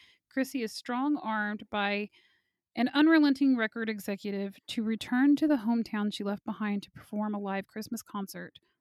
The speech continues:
Luke's quiet life is suddenly disrupted when he runs into his ex and former music duo partner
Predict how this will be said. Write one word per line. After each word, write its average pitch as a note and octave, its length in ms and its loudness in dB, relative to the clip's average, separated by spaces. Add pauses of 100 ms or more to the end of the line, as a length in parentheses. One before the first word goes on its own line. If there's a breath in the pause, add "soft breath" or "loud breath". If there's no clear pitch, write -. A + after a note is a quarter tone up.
(160)
Luke's D#4 320 -2
quiet B3 680 0
life A3 360 -2
is G#3+ 160 -8
suddenly B3 460 0
disrupted G#3 580 -4
when G3+ 200 -4
he A3+ 320 -4
runs A3+ 360 -2
into A3 420 -2
his A#3 300 0
ex D#4 360 -2
and A#3 180 0
former A#3+ 260 0
music A#3+ 360 2 (120)
duo A3 320 0
partner G#3+ 460 -4